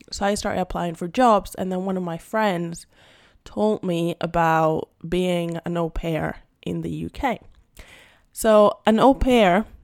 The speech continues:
in case someone doesn't know, is basically you go to another country and you live with the family, with a family, and you take care of the kids. That's basically what you do, and you get paid a weekly allowance,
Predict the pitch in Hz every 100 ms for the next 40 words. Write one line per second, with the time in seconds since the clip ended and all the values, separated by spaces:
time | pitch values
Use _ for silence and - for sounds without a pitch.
0 | _ _ - 196 196 202 - 196 180 180
1 | 170 175 190 175 165 170 - 208 - 208
2 | - 196 190 180 190 - 196 196 185 185
3 | 175 170 - 190 - 165 165 175 170 185
4 | 196 - 175 175 - 180 180 170 156 196
5 | 262 _ _ _ _ _ 185 180 170 185
6 | 156 170 190 - 202 190 180 165 185 185
7 | 180 180 160 - 180 - 175 165 160 160
8 | 156 - - - - - - _ - -
9 | _ _ _ - - 170 196 185 185 -
10 | - 175 - 175 226 233 220 196 185 185
11 | 175 - 175 170 175 - _ - 185 -
12 | _ - 185 175 170 175 185 - 208 196
13 | 196 190 - 190 185 190 190 202 214